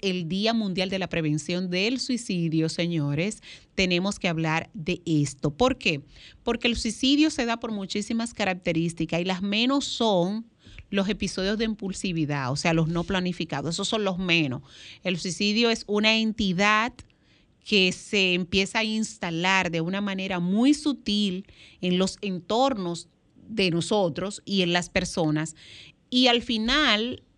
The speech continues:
llegan a tener los intentos o llegan a consumarlos, pero previo a esto hay gestos,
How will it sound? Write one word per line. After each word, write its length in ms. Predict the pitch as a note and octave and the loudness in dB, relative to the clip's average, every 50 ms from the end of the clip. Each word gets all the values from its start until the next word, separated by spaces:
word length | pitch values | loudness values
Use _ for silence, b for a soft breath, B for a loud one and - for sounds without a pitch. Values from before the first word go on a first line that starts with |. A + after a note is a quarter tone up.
| _ _ | _ _
llegan 600 | - F#3+ E3 - G#3+ A3+ A#3+ C4 D4+ D#4 D4+ - | -12 -8 -2 2 4 4 4 4 2 0 0 0
a 120 | - C4 C4 | 0 -2 -2
tener 400 | - C4 B3 A#3 A3+ A3+ A3+ - - | 0 0 0 2 2 0 0 0 -2
los 260 | G#3+ A3 G#3+ G#3+ - - | -2 -2 -2 -4 -4 -2
intentos 760 | G#3+ G#3 G3 - A3+ A3 A3 G3 F#3 E3 - E3+ E3+ - - - b b b b b | -2 -2 0 4 4 4 4 4 0 0 0 -2 -2 -2 -6 -12 b b b b b
o 140 | b - F#3+ | b -2 0
llegan 380 | F3+ F3+ G3+ G#3+ B3 C4 C4 - | 2 2 2 2 2 -2 -2 -2
a 140 | - A#3+ A#3+ | -4 -4 -2
consumarlos, 880 | B3+ A3+ A3+ - - G#3+ G3 G3 F#3+ F#3 F3 D#3 D#3 D3+ D#3+ D#3+ D#3+ - b b b b - | -2 -4 -2 -2 0 0 0 2 2 2 2 2 0 0 -2 -2 -4 -6 b b b b -2
pero 240 | G#3+ G#3 G#3 F#3+ | -2 0 0 0
previo 300 | - G3+ G3+ G#3+ B3 B3+ | 0 0 0 0 2 2
a 80 | A#3 G#3+ | 4 4
esto 360 | G3 F#3 F3+ - - F3 E3+ - | 4 2 0 -2 -4 -6 -4 -2
hay 180 | F3+ G3 G#3 G3 | -2 -2 -2 -2
gestos, 800 | - - A#3+ A#3 B3 A#3+ A#3+ - _ - E3+ F#3 - - - | -4 0 0 2 2 0 -2 -6 _ -10 -10 -10 -10 -14 -20